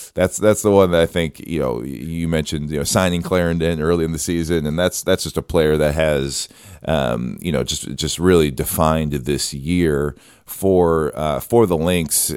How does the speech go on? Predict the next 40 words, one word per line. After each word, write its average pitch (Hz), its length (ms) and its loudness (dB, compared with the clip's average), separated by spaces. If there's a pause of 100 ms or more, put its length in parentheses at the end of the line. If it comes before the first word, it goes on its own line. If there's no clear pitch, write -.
and, 69 600 -4
you 76 120 -2
know, 69 80 2
I 73 60 2
think 90 180 -4
they, 73 200 -2
they 78 200 -4
really 78 280 2
miss, 78 560 0 (340)
uh, 76 200 0
what 73 140 -4
they 73 80 -2
bring 78 220 -4
to 69 60 -6
the 60 100 -12
floor. 95 420 4
So 80 500 0
I 104 60 2
don't 98 100 0
know. 82 100 0
What 92 120 2
do 104 60 -2
you 101 40 -4
think 95 180 -4
about 82 180 -2
these 85 180 -6
injuries? 90 680 0
And, 69 500 -4 (400)
uh, 65 480 0
you 82 100 -4
know, 78 100 0
what, 104 180 4
what 123 160 2
can 135 80 -4
we 107 80 2
expect - 500 2
from, 78 360 -4
from, 78 280 -4
you 82 80 -2
know, 73 240 0